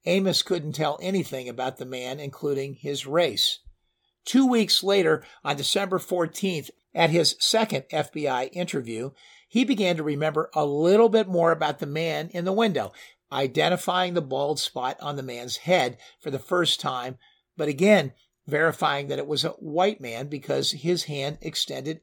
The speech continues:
outside of the window. Then, in March, he meets with the Warren Commission, and his testimony there, as you just heard, well, he would not even verify that it was a white man or any other skin color.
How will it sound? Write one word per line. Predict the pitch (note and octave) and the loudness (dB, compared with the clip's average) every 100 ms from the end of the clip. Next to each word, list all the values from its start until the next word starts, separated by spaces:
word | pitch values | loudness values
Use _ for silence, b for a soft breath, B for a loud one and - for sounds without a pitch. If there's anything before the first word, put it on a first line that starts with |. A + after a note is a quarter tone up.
| - | -8
outside | C3+ C#3 - A#2+ A#2+ | -6 -2 -4 -4 -6
of | C#3 | -4
the | F3 | 0
window. | G#3+ A#3 B2 D2+ _ _ _ _ _ _ | 2 0 -2 -8 _ _ _ _ _ _
Then, | C#3+ F#3 G3 D#3+ - _ | 2 4 4 2 -6 _
in | F#3+ G#3+ | -2 0
March, | E3+ C3+ C#3 - - b b | 2 2 0 -6 -14 b b
he | E3 | -4
meets | D#3+ G3 - - | 0 0 0 -2
with | E3+ | -2
the | D3 | 0
Warren | C#3+ F3+ F3 C#3 | 2 2 2 0
Commission, | - C#3 C3 - D3 D#3 B B | -6 -8 -6 -6 -6 -8 B B
and | D#3 D#3 | -4 0
his | D#3+ - - | 0 -2 -6
testimony | F3+ G#3 - E3+ C#3 C#3 C#3 | 0 2 2 0 -4 -6 -2
there, | D3+ E3+ B2 B2 - b b | 4 4 2 -2 -8 b b
as | C#3 D3 E3 | 0 2 2
you | G3 F3+ | -2 -2
just | D3 E3+ - | -2 0 0
heard, | - E3+ C#3+ C3 - b b b | 0 2 4 2 -6 b b b
well, | E3 E3+ D#3+ - | 4 4 4 0
he | D3+ F3+ | -6 -2
would | F#3+ F3 | 0 0
not | G#3 A#3 | 0 2
even | A3 F3+ | 2 0
verify | D3 C#3+ C3+ D3 C3+ | 0 0 0 0 0
that | C3+ C#3 | -2 -6
it | |
was | C#3 C3 | -6 -4
a | B2+ | -2
white | C#3 F3+ E3+ | 0 0 -2
man | D3+ D3 D#3 | -6 -6 -8
or | - F#3+ E3+ D#3+ | 0 4 4 2
any | F3 F3 F3 | -2 -4 0
other | F3 D3 | 0 0
skin | A#2+ - C3+ C3+ | -2 -2 -6 -10
color. | - E3 B2 - | -4 -2 -4 -10